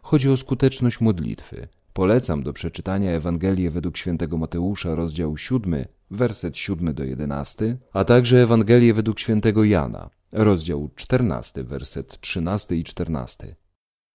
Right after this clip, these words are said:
Jezus sam mówi, jak się modlić, żeby było dane. Jezus sam mówił, że może coś dać,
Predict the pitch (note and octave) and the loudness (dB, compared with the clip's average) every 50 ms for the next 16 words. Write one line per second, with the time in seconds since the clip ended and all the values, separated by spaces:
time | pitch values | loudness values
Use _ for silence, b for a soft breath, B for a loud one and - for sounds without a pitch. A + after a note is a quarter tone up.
0 | _ _ - F#2+ G2+ F#2+ E2 F#2 E2+ - - - A2+ A2 A2 A2 A2 A2+ A2 G2+ | _ _ 4 4 4 6 4 4 2 4 4 6 6 6 6 6 6 6 4 4
1 | G#2+ G#2 G2 F2+ - - - F#2 F2+ F#2+ G#2+ A2 G2 G2+ G2+ G2+ F2 F2 F#2 F2+ | 4 4 4 4 2 -2 0 0 2 2 2 2 2 2 0 -2 0 -2 -2 -2
2 | D#2+ F2 D#2 E2+ D#2+ D2+ D2+ C2+ - A#1+ G#1+ G#1 G#1+ G#1+ G1+ - - _ _ - | 0 -2 -2 -2 -2 -2 -2 -4 -6 -6 -8 -8 -10 -12 -16 -18 -20 _ _ 2
3 | G2 G#2 F2+ E2+ F#2+ F2 - - - - - - - B2+ B2+ A#2 G#2+ G2+ G#2 G#2+ | 4 4 4 2 0 -2 -2 -4 -4 -2 0 2 4 6 6 6 6 6 6 6
4 | B2 C#3+ C#3+ G2 D2 C2+ A#1 G1+ G1+ A1 C2+ C#2 D2+ F2 F2 F#2 G#2+ G#2+ F#2+ F#2 | 6 6 6 2 0 -4 -8 -8 -8 -8 -8 -4 -2 -2 0 2 0 0 0 -2
5 | G2+ - - - A2 G#2+ F#2+ F#2+ F2+ - C#2 C2+ F2 - - - - - _ | -4 -2 -2 -2 -2 -2 -4 -4 -4 -4 -4 -4 -4 -6 -10 -14 -16 -18 _